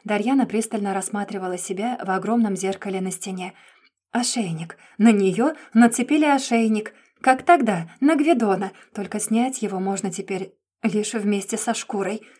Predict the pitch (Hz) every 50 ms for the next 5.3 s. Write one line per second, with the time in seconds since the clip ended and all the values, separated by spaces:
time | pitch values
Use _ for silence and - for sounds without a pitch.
0 | _ _ _ _ - 233 208 - - 190 175 170 160 165 - 226 214 - - _
1 | _ _ _ _ _ _ _ _ _ _ _ _ _ _ _ _ _ _ _ 185
2 | 185 175 - 214 214 208 - 208 180 175 - _ _ _ _ _ _ _ _ _
3 | _ 269 262 247 247 - - - 254 233 226 233 - 285 247 247 240 247 247 -
4 | - 247 226 - - 214 - - 196 185 180 214 - - - - - 208 196 196
5 | 226 240 240 240 254 262